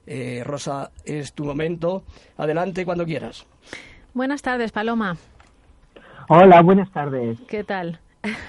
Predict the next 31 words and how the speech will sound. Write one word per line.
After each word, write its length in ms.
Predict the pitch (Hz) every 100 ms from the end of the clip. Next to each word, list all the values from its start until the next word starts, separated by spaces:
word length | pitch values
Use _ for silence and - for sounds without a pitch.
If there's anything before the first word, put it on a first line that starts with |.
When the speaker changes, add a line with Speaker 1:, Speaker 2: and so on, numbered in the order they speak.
| 196 - -
Speaker 3:
Muy 340 | 147 165 180
bien, 260 | 175 170 156
espero 380 | 160 - 208 226
que 100 | 233
se 120 | 233
me 80 | 214
escuche 380 | - 220 220 208
bien, 380 | 208 240 311 -
porque 560 | 160 - 139 131 127 -
ando 260 | 175 175 190
un 120 | 190
poquito 320 | 185 170 156
lejos, 320 | 151 160 202 -
pero 140 | 147 135
espero 400 | - 160 160 151
que, 340 | 151 143 139 -
que 80 |
me 120 | 143 143
escuchéis 480 | 143 147 135 147
perfectamente. 600 | 139 127 120 139 147 143
Yo 120 | 160 185
os 80 |
escucho 400 | 202 - 170 160
muy 180 | 143 127
bien 140 | 120 123
a 40 |
vosotros. 280 | 107 - 117
Speaker 2:
Nosotros 460 | 233 226 226 226 247
también 300 | 208 196 190
a 80 | 170
ti, 180 | 131